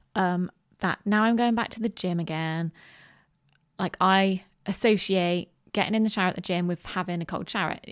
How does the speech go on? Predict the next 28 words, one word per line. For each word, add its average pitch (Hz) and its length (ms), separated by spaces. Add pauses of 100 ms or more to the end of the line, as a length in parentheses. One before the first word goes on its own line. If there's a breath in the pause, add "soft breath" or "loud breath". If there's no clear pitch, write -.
just 240 200
for 226 80
a 214 40
minute 202 400
at 185 120
the 202 140
end 190 120
of 196 80
my 202 100
shower. 147 480 (500 loud breath)
But - 180
now, 180 640 (100)
I 208 220
w-, 196 180
like, 202 160
that's 233 300
no 240 160
problem. 196 480
I 185 60
can 202 180
do 214 220
that. 156 360 (1040)
But - 200
what 254 220
I 269 220
struggle 220 420
to 196 140
do 185 280